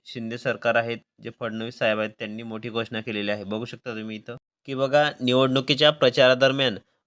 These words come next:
महायुतीने जाहीरनामा प्रसिद्ध केला होता. या जाहीरनाम्यात "पुन्हा आमचे सरकार आले तर आम्ही लाडक्या बहिणींना पंधराशे रुपयांऐवजी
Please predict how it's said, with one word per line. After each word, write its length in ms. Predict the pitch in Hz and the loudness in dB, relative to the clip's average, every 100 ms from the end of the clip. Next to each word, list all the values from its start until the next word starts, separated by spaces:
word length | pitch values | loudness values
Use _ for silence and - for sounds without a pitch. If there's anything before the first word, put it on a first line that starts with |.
| - | -6
महायुतीने 640 | 117 135 151 139 139 143 139 | -2 2 2 2 0 0 2
जाहीरनामा 560 | 131 131 135 135 123 | 2 2 2 0 0
प्रसिद्ध 440 | 123 131 123 120 127 | 0 -4 -6 0 0
केला 260 | 123 117 | 4 6
होता. 220 | 120 117 120 | 6 6 4
या 180 | 127 139 | 6 4
जाहीरनाम्यात 600 | 123 123 123 127 123 127 _ _ _ _ - | 6 4 4 2 0 -2 _ _ _ _ -8
"पुन्हा 260 | 135 156 | 0 4
आमचे 260 | 143 135 151 | 4 2 -2
सरकार 440 | 151 131 120 139 135 - | 2 2 6 4 4 0
आले 220 | 113 123 123 | -2 -2 0
तर 80 | 127 | 2
आम्ही 280 | 120 120 127 113 | 2 2 -2 2
लाडक्या 340 | 110 107 139 | 2 2 0
बहिणींना 520 | 127 123 117 117 123 107 _ _ _ - | 0 0 -2 -2 -2 -4 _ _ _ -16
पंधराशे 420 | 123 123 143 - | -2 4 4 2
रुपयांऐवजी 720 | 143 143 139 131 131 135 135 | 2 2 4 2 0 -2 -4